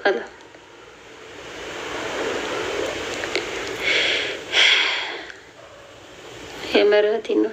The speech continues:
መሲው። አዎ፣ ቅንድቤ ተፈጥሮ ነው። ተፈጥሮ ነው።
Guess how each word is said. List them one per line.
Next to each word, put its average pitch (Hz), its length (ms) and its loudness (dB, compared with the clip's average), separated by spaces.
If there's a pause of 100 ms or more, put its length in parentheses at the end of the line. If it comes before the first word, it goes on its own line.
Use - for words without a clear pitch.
መሲው። 208 400 0 (4000)
አዎ፣ 208 320 8
ቅንድቤ 233 400 8
ተፈጥሮ 214 400 2
ነው። 370 120 0 (2000)
ተፈጥሮ 190 400 6
ነው። 185 140 -2